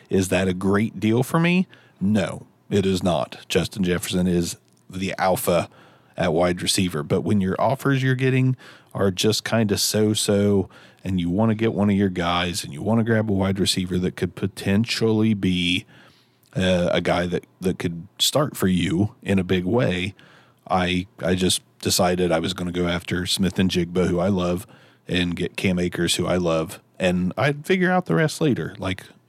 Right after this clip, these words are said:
I lost this deal. There's no doubt about it. I lost on this deal, but I was still happy with this deal because I'm not keeping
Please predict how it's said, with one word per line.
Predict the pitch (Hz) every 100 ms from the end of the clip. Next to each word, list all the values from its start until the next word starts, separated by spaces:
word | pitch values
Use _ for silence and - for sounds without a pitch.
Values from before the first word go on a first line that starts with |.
| _
I | 92
lost | 98 104 131 - -
this | -
deal. | - 107 - - _ _
There's | 101 101 92
no | 104
doubt | 104 101 101
about | 95 98
it. | 98 - -
I | 87
lost | 92 90 85 95 104 - -
on | 98
this | 95 90 -
deal, | 104 98 82 - - - - _
but | 101
I | 95
was | 92 92
still | - 127 127 - _
happy | - 127 - 143
with | 107
this | - 95
deal | - 95 92
because | 90 98 90 - - -
I'm | 104 120
not | 117 104
keeping | - 107 92 92 92